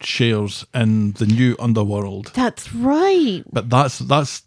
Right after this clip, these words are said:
Speaker 1: th-, that's the last one I can think that was a
Speaker 2: And he
Speaker 1: Kirk-centric
Speaker 2: was quite
Speaker 1: story.
Speaker 2: serious about that as well,
Speaker 1: Yeah.
Speaker 2: and was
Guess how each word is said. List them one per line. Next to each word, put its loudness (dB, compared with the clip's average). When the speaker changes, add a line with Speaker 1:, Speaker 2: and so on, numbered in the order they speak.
Speaker 1:
th-, -2
that's 2
the 0
last 4
one 2
I 2
can -2
think -4
that -8
was 2
a 0
Speaker 2:
And -6
he -20
Speaker 1:
Kirk-centric 2
Speaker 2:
was 2
quite 0
Speaker 1:
story. -2
Speaker 2:
serious 2
about 0
that 2
as -4
well, 2
Speaker 1:
Yeah. 2
Speaker 2:
and 0
was -2